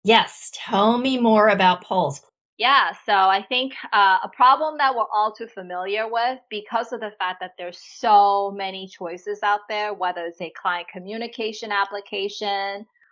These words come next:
Speaker 2: separate payments provider, uh, care plans, teletriage,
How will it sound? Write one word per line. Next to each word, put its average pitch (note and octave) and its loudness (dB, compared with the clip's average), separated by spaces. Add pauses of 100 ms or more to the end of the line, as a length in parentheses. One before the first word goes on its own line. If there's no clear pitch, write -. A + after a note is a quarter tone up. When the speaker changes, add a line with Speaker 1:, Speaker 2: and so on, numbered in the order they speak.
(280)
Speaker 2:
separate G#3+ 0
payments A#3 -4
provider, G3+ 2 (340)
uh, F#3 6
care C4+ 2
plans, B3 0 (180)
teletriage, C4 4